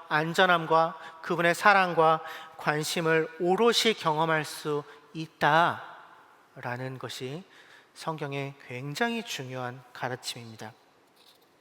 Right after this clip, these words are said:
말씀에서 무엇이라고 이야기합니까? 그 영원한 생명을 얻게 하시려고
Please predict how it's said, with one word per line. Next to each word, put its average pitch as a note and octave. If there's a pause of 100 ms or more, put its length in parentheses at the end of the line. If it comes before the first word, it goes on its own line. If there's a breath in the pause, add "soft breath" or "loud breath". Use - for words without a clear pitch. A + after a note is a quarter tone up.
(1300 soft breath)
말씀에서 D#3
무엇이라고 D3+
이야기합니까? C#3 (960 loud breath)
그 F#3
영원한 G3
생명을 F3
얻게 D#3+
하시려고 F#3